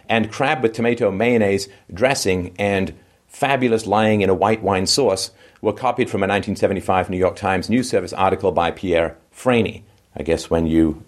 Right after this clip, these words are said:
um, plagiarize prior to the internet, um, it's pretty tough to, to get away with it later on.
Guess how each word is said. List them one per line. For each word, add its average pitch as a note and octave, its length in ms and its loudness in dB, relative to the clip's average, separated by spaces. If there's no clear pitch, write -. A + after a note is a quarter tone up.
um, D#2 360 -6
plagiarize B2 580 0
prior B2 320 0
to G#2+ 100 -6
the F#2+ 140 -2
internet, F2 480 -2
um, E2 480 -4
it's E2 160 -8
pretty F2 240 -4
tough E2 320 -2
to, D#2+ 240 -2
to - 160 -10
get D#2+ 160 -4
away E2 180 0
with D#2+ 160 -4
it D#2+ 140 -8
later E2 280 -2
on. G2 260 -2